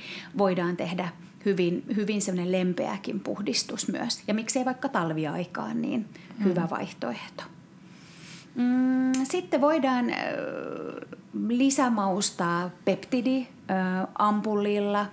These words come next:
Speaker 1: tai sitten tämmöisellä kirkastavalla ampullilla, niin voidaan paikallisesti hoitaa juonteen pohjia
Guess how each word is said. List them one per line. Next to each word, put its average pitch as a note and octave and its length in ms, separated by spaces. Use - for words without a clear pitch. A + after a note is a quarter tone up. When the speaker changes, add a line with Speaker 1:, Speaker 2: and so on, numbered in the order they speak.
Speaker 1:
tai F#3+ 180
sitten F#3 280
tämmöisellä F3 420
kirkastavalla F3 800
ampullilla, F3 680
niin F3 180
voidaan F#3 280
paikallisesti G3 880
hoitaa - 640
juonteen F#3 480
pohjia A3 560